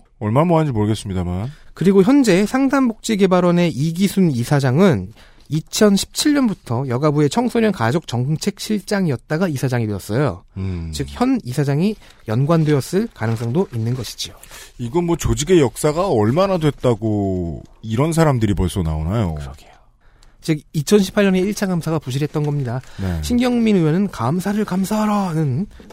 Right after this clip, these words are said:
Speaker 2: 어, 감사원 국감에서 들었던 말을 했고,
Speaker 1: 네.
Speaker 2: 장관의 답변 청취는 거부했습니다.
Speaker 1: 아, 네. <laughs> 이건, 이건 올해 특수한 경우입니다.
Speaker 2: 네.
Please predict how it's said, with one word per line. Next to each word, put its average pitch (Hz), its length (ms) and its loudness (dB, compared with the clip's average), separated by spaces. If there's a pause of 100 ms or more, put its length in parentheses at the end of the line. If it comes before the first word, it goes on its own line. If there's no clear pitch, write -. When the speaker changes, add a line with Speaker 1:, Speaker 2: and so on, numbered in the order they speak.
Speaker 2:
어, 110 240 -10
감사원 185 420 0
국감에서 151 380 -4
들었던 131 340 -4
말을 107 360 -2
했고, 120 360 -10 (140)
Speaker 1:
네. 90 120 -6 (720)
Speaker 2:
장관의 160 440 4
답변 147 320 0
청취는 143 400 -2
거부했습니다. 117 840 0
Speaker 1:
아, 92 160 -2
네. 85 120 0 (160)
<laughs> - 180 -4
이건, 143 300 2 (260)
이건 117 280 2
올해 131 380 4
특수한 147 460 2
경우입니다. 101 600 0
Speaker 2:
네. 131 220 -4